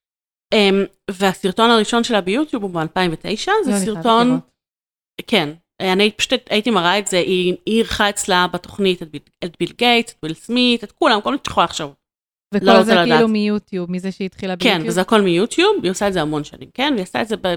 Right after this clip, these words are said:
Speaker 1: בתקופה שיוטיוב היית יכולה כאילו להיכנס ואנשים היו רואים את הסרטונים
Speaker 2: כן,
Speaker 1: שלך.
Speaker 2: אשכרה היו רואים.
Speaker 1: כן,
Speaker 2: <laughs>
Speaker 1: אבל הסרטון הראשון שלה זה אדיר, כאילו, הוא, הוא מחורבן בכל מובן.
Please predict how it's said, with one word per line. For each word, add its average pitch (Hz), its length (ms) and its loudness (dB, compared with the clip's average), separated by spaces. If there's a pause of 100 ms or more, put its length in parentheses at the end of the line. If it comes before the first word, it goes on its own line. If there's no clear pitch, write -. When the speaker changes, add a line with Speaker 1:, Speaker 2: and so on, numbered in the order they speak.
(120)
Speaker 1:
בתקופה - 360 -6
שיוטיוב 185 460 -2
היית 165 160 -4
יכולה 165 200 -4
כאילו 160 220 -12
להיכנס 160 300 -6
ואנשים 151 280 -4
היו 160 140 -2
רואים 175 180 0
את 208 60 -6
הסרטונים 190 420 -4
Speaker 2:
כן, 208 220 4
Speaker 1:
שלך. 196 80 2
Speaker 2:
אשכרה 202 240 -2
היו 190 160 0
רואים. 185 420 2
Speaker 1:
כן, 190 280 8 (240)
Speaker 2:
<laughs> - 280 -6
Speaker 1:
אבל 202 120 6
הסרטון 202 340 2
הראשון 214 300 2
שלה 196 240 0
זה 156 100 -2
אדיר, 147 280 -6 (200)
כאילו, 156 200 -12
הוא, 170 280 -4
הוא 185 260 -6
מחורבן 165 400 -2
בכל 160 220 -8
מובן. 151 280 -4